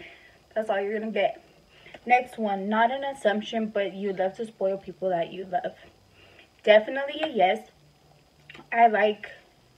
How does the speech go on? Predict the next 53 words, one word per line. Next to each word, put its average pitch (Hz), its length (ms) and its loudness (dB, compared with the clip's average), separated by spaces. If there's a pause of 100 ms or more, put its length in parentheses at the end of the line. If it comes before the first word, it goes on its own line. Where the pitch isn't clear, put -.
when 233 300 2
I 220 240 2
make 269 240 -8
my 208 180 -6
own 208 180 -6
money, 214 340 -8 (560)
I 220 160 6
like 214 420 -2 (120)
to 226 500 -4
give 208 320 -6
to 220 220 -4
everybody 190 440 -2
I 190 80 0
love. 180 260 -4
I 190 240 -2
ha-, 214 280 -10
if 208 180 -8
my 202 160 -6
friend, 208 480 -4
if 214 180 -2
I 220 120 6
wanna 247 200 0
go 247 100 0
do 233 120 -4
my 226 120 -2
nails 220 380 0
and 196 100 -10
my 196 100 -8
friends 208 320 -10
don't 226 160 -6
have 220 100 -8
money, 220 300 -8 (460)
I'll 214 280 4
vouch 196 380 -4
out 196 220 -4
for 214 100 -4
them. 196 220 -6 (420)
When 233 180 2
I 233 60 4
used 240 240 -4
to 330 80 -8
go 269 180 2
out 233 180 8
a 254 40 0
lot 254 360 0 (920)
and 214 380 0
my 196 160 -4
homegirls 220 440 -2
didn't 220 160 -4
have 214 200 -6
dresses 196 380 -2
to 233 120 -6
wear, 202 340 -2